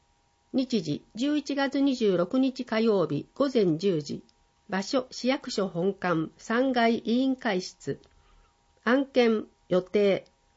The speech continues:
北部大阪都市計画用途地域の変更について、府議。同高度地区の変更について、府議。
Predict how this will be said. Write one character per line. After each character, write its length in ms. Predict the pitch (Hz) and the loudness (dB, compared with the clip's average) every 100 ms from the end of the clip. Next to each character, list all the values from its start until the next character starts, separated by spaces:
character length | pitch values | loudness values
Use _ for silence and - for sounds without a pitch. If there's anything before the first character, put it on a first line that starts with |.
| _ - | _ -2
北 240 | 339 285 | 0 0
部 220 | 220 208 | 2 4
大 80 | 254 | 2
阪 420 | 254 233 220 214 | 0 -2 0 -2
都 140 | - 254 | 0 -2
市 140 | - | 0
計 180 | 359 311 | 0 0
画 320 | 220 202 196 | 0 -2 2
用 180 | 240 311 | 2 2
途 160 | 311 294 | 0 -4
地 200 | 302 262 | -2 -2
域 160 | 220 | 0
の 140 | 180 175 | -2 0
変 260 | 233 285 | 0 -2
更 200 | - 269 | 0 2
に 160 | 254 247 | 2 0
つ 120 | - | -4
い 100 | 202 | -6
て、 320 | - 151 135 _ _ _ | -4 -6 -6 _ _ _
府 180 | - 254 | -4 -2
議。 240 | 196 156 - _ _ _ _ _ _ 226 | -2 -6 -8 _ _ _ _ _ _ 2
同 380 | 269 233 - - | 4 6 2 0
高 220 | 294 320 | 0 2
度 160 | 320 | 0
地 100 | 294 | -2
区 140 | 285 220 | -2 2
の 120 | 180 | 2
変 260 | 190 269 277 | 2 0 0
更 220 | 277 269 | 0 2
に 160 | 254 | 2
つ 160 | 247 214 | 0 -6
い 120 | 185 | -6
て、 280 | - 147 - _ _ _ - | -6 -8 -8 _ _ _ -4
府 160 | 254 | -2
議。 240 | 202 170 | 0 -4